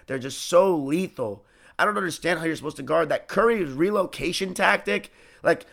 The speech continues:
when Curry's coming downhill against Jokic, and let's say he gets by him and someone comes to help, they all help off of Draymond. Every single one helps off of Draymond. Curry throws it to him,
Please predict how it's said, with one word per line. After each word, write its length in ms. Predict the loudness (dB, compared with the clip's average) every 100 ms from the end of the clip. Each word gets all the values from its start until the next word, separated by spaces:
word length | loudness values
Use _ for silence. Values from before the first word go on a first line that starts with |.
| -10
when 240 | 0 0
Curry's 340 | 2 0 0 0
coming 240 | -2 0
downhill 340 | 4 4 4 0
against 220 | -2 0
Jokic, 300 | 0 0 -4
and 80 | -4
let's 140 | -2
say 100 | -2
he 80 | -2
gets 160 | -2
by 260 | -2 0 2
him 80 | 0
and 100 | -4
someone 260 | -4 -4
comes 200 | -4 -6
to 80 | -6
help, 320 | 2 4 2 -6 0
they 100 | 0
all 260 | 4 4 6
help 200 | 4 4
off 160 | -2
of 80 | -2
Draymond. 460 | 0 2 2 -2 -2
Every 180 | -2 -2
single 220 | -2 0
one 100 | 0
helps 160 | 0 0
off 120 | -2
of 100 | -2
Draymond. 480 | -2 0 2 0 -2 -8 -20 -4
Curry 240 | -2 -2
throws 300 | -2 2 2
it 100 | 0
to 80 | -2
him, 300 | 2 2 0